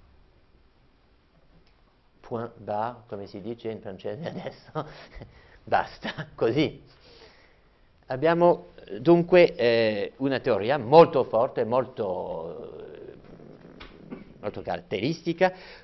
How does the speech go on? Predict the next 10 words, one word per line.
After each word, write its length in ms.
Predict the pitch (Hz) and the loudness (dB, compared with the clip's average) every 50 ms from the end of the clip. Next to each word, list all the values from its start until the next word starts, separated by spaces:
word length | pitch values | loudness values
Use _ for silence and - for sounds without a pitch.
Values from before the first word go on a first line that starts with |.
| - - | -18 -10
molto, 840 | 131 139 156 175 180 175 156 - - - 160 147 131 123 117 104 - | -4 6 10 12 12 12 10 8 6 8 10 10 12 10 10 8 4
eh, 760 | - 98 101 92 90 - - - 90 90 87 - 82 82 82 76 | 0 0 0 0 0 -2 -4 -4 -6 -6 -6 -6 -8 -10 -8 -8
molto 340 | 107 117 113 - 117 92 | -8 -8 -4 -4 -4 -4
criticata, 840 | - - - 147 156 151 185 180 - 160 135 - - 190 185 170 - | -4 -2 -2 -2 2 2 2 6 8 8 8 8 6 6 4 4 4
eh, 340 | 120 123 127 120 120 113 110 | 0 0 2 2 4 4 2
nella, 360 | 110 117 113 110 107 101 98 | 0 -2 -4 -4 -4 -6 -6
nella, 340 | 95 98 101 101 95 92 90 | -8 -10 -10 -10 -10 -10 -12
nel 280 | 90 90 92 92 92 85 | -14 -14 -14 -14 -16 -10
periodo 360 | - 107 104 104 101 87 87 | -8 -8 -6 -6 -8 -10 -12
successivo, 840 | - - 107 - - 110 92 - - 107 113 117 139 165 165 165 | -14 -18 -14 -10 -8 -10 -8 -10 -12 -12 -6 -2 0 0 0 -2